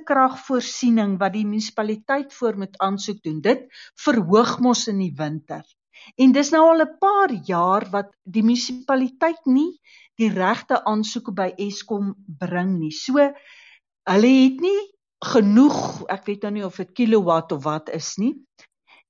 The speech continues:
En dit veroorsaak saam met die groot rekening dat die kragnetwerk is nie goed genoeg om hoër toevoer te kan dra nie. So dan blaas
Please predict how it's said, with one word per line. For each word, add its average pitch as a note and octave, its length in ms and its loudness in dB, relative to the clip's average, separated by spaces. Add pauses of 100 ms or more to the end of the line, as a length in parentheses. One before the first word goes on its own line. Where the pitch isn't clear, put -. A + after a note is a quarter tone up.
(140)
En C#4 420 4
dit A#3 400 0
veroorsaak A3 880 0
saam F4+ 340 0
met G4 120 -4
die C#4+ 120 -2
groot B3+ 480 -4
rekening E3+ 800 -8 (720)
dat A3+ 360 0 (220)
die B3 560 0 (640)
kragnetwerk G3 1120 -2
is A#3 240 -2
nie G3+ 240 4
goed - 340 -4
genoeg G3+ 580 -4 (400)
om A#3 160 0 (100)
hoër A#3 400 0 (100)
toevoer A3 500 -4 (220)
te G#3+ 80 -2
kan G3 340 0
dra F3 440 -2
nie. C#3 220 -8 (400)
So D#4+ 180 4
dan A#3+ 480 2
blaas A3 560 4